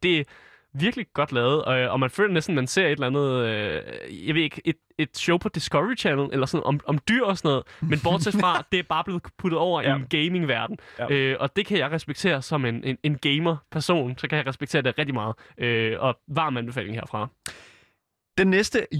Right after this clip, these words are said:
Speaker 2: YouTube-kanal, som jeg gerne vil fremhæve for jer dejlige Gameboys-lyttere derude, det er jo
Speaker 1: Åh, de er
Speaker 2: altså
Speaker 1: dejlige.
Speaker 2: Ja, de er skønne.
Speaker 1: Ja, dem, der er.
Speaker 2: <laughs> Rolig nu.
Speaker 1: <laughs>
Speaker 2: Det er selvfølgelig, øh, en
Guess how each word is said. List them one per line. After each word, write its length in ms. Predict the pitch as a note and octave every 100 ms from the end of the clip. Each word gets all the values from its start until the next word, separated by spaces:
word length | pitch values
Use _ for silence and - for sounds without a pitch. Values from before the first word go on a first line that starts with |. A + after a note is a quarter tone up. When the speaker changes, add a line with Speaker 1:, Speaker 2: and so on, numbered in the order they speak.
| C3
Speaker 2:
YouTube-kanal, 760 | E3+ G#3 A#3 - E3 D#3 E3+ D3+
som 140 | E3
jeg 80 | D#3+
gerne 160 | D3 D3+
vil 80 | E3
fremhæve 500 | - B2+ E3 D#3+ C#3+
for 100 | C3
jer 220 | B2 D3+
dejlige 520 | - A#2+ C#3+ C#3 B2 - -
Gameboys-lyttere 920 | D3 D3+ D#3+ D3 C#3+ B2+ A2 E3 E3+
derude, 340 | B2+ - A#2+ D3
det 160 | D3 -
er 100 | A#2+
jo 160 | G3 G3
Speaker 1:
Åh, 60 |
de 40 | C3
er 60 |
Speaker 2:
altså 220 | C3 D3+ C3
Speaker 1:
dejlige. 360 | B2 B2 B2+ B2+
Speaker 2:
Ja, 160 | A#2
de 160 | C#3 C#3
er 40 |
skønne. 320 | C#3 C3 C3 C#3+ -
Speaker 1:
Ja, 140 | B2 A#2+
dem, 120 | D3 C#3+
der 60 |
er. 180 | A#2 A#2+ A#2 -
Speaker 2:
<laughs> 460 | - B4 A4 - -
Rolig 200 | E3+ C#3+
nu. 100 | G#2 - - C#3 - -
Speaker 1:
<laughs> 540 | F#3+ E3 G3 D3 C#3+ G3
Speaker 2:
Det 140 | G3
er 80 | A3+
selvfølgelig, 560 | A#3 G#3+ A#3 A#3+ G#3 -
øh, 500 | E3 D#3+ D#3 D3+ B2+ -
en 200 | E3+ E3+